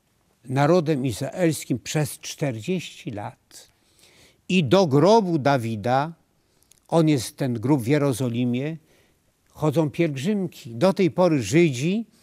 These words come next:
przychodzą do grobu Dawida, by dziękować mu za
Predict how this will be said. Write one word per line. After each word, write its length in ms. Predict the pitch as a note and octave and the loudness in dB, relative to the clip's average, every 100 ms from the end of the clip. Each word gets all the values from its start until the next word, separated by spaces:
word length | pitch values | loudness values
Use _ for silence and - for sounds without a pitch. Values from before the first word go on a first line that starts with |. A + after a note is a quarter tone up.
| _ _ _ | _ _ _
przychodzą 560 | - F3 F#3+ F3+ E3+ | -6 0 2 2 0
do 300 | A#2 D3 D3 C3+ _ _ - | 2 2 0 -6 _ _ -6
grobu 320 | C#3+ D3 C3+ | -2 0 -2
Dawida, 360 | B2+ C3 C3+ C3 | -2 -4 -2 -2
by 160 | A#2 | -4
dziękować 600 | G#2+ A2+ - E3+ D#3 A#2+ | -4 -6 -2 -2 -2 -2
mu 200 | C3+ C#3 - _ _ - | -4 -6 -8 _ _ -12
za 240 | C#3 C#3+ | -4 -2